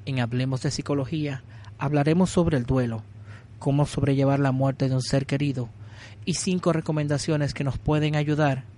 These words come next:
a sobrellevar esta pérdida. Acompáñanos. Sean todos bienvenidos a Hablemos de Psicología,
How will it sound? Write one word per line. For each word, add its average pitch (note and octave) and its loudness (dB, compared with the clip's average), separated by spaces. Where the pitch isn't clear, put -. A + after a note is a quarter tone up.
a C3+ -4
sobrellevar C#3 0
esta C3 -2
pérdida. B2 -2
Acompáñanos. B2+ 2
Sean G#3+ 0
todos E3+ -2
bienvenidos D3 -4
a C3+ 0
Hablemos C#3 -4
de C#3 -6
Psicología, D3+ -6